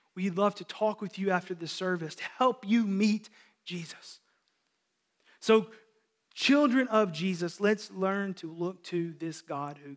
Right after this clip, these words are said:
gives. And there's a third thing in this passage. There's the people who ask. And that's our third point today. People who ask.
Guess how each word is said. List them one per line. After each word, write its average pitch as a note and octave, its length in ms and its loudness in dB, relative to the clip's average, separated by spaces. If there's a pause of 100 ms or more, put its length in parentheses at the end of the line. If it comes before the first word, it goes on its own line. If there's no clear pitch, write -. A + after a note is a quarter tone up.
(120)
gives. C#3 640 -16 (840)
And D#3 80 -8
there's E3 160 -6
a D#3+ 40 -6
third G3 300 -2
thing E3 160 -6
in D#3 100 -10
this C#3+ 160 -14
passage. D3 600 -14 (1600)
There's D#3+ 180 -8
the D3+ 100 -16
people F3 320 -6
who C3+ 160 -18
ask. - 440 -20 (320)
And D#3 80 -14
that's D#3 160 -10
our D3 80 -10
third C3+ 260 -18
point A#2+ 220 -20
today. A2+ 160 -20 (1080)
People D#3 280 -8
who B2+ 100 -16
ask. - 340 -20